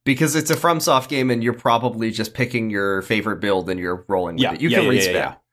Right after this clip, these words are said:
Speaker 1: But once you realize that at the end of that dungeon is a spell or a staff
Speaker 2: Yeah.
Speaker 1: or a weapon that you're
Speaker 2: It's,
Speaker 1: not
Speaker 2: it's,
Speaker 1: gonna
Speaker 2: it's like,
Speaker 1: use.
Speaker 2: I don't, I don't need a fucking hammer.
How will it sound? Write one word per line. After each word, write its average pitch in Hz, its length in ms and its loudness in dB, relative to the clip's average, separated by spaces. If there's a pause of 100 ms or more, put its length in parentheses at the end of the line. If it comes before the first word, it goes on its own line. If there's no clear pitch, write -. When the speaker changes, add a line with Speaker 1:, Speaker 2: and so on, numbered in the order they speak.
(240)
Speaker 1:
But 139 180 4
once 196 240 2
you 254 100 0
realize 180 520 2
that 117 140 2
at 113 120 0
the 147 140 2
end 139 140 2
of 135 60 -2
that 123 220 4
dungeon 98 580 -2 (180)
is 127 160 2
a 98 80 2
spell 123 520 0 (360)
or 113 680 2 (240)
a 101 260 2
staff 107 580 -2 (280)
Speaker 2:
Yeah. 151 100 0
Speaker 1:
or 110 200 4
a 98 60 2
weapon 110 440 0
that 123 100 2
you're 131 140 4
Speaker 2:
It's, 127 80 6
Speaker 1:
not 127 100 4
Speaker 2:
it's, 151 100 4
Speaker 1:
gonna 127 100 2
Speaker 2:
it's 123 100 2
like, 151 160 8
Speaker 1:
use. 139 80 0
Speaker 2:
I 170 80 8
don't, 202 220 4
I 165 100 6
don't 185 180 0
need 165 200 0
a 143 40 2
fucking 131 560 -2
hammer. 107 460 -4